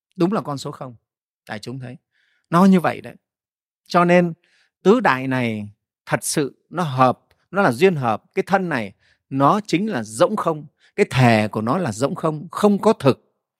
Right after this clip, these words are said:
Đấy, không có thực. Ừ. Một con số không.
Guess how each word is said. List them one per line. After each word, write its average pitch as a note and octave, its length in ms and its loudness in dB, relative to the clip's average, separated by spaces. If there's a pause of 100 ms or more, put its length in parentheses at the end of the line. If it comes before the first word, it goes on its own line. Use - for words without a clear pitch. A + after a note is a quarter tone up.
(200)
Đấy, B2 260 -8 (420)
không F#3 200 -2
có F#3+ 100 -8
thực. - 220 -10 (380)
Ừ. B2 80 -14 (800)
Một D3 240 2
con D3+ 140 -2
số D3+ 140 2
không. C#3 240 2